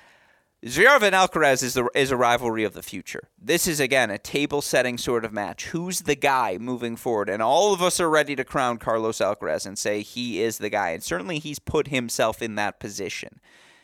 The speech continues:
That said, of course, he has never been in a Grand Slam semifinal before. Zverev was in the semifinals of the French Open last season. I'm really excited for this match.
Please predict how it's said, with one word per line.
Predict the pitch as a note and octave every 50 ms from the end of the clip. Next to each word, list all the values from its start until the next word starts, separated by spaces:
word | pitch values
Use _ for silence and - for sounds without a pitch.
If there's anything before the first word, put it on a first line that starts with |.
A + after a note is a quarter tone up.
| _ _ _ _
That | - E2 A2 -
said, | - C3 C3 C3 C3+
of | D3+ - - -
course, | - - A#2+ A2 A2 - -
he | - G#2+
has | G#2+ F#2+ -
never | F#2+ F#2+ G2+ B2 B2+
been | A2+ A2+ A2 A#2 C3 C#3+ - _ _ _ _
in | _ - G#2
a | G#2
Grand | G#2 G#2+ G#2 G#2+ G#2+
Slam | - B2 A2+ A2+ A#2
semifinal | - - A2+ A2 A2 A#2 A#2 - A2 F#2+ G2+ A2 B2
before. | - C#3+ C3+ - - A2 A2 C3 D#3
Zverev | D3 - - G#2+ A2+ A#2+ B2+ B2+
was | - A2 G2 G#2
in | G#2+ A2+
the | B2
semifinals | A#2 - B2 A#2+ A#2+ A2+ A2+ - G#2+ G#2+ A#2+ B2 B2+ -
of | - A2 -
the | B2 A#2+
French | - - G#2+ A2+ B2 - -
Open | F2+ A2+ A#2 - B2+ B2 B2
last | G2 D2 C#2 C#2 D#2+ E2+ G#2 C3+ - -
season. | - - - A#2+ A2+ A2 G2+ - A2+ A2+ C#3 F3 - - - _ _ _ _ _ _ _ _ _ _ _ _ _ _ _ _ _ _ _ _ _ _ _ _ _ _ _ _ _ _ _ _ _ -
I'm | A3 C4+ C#4
really | B3+ A#3 A3+ G#3+ G3
excited | F3 - - - F3+ C#3+ C3 A#2+ A2+ G2
for | - - A2
this | G2 G2 - -
match. | F2+ E2 C2+ - - - - - - -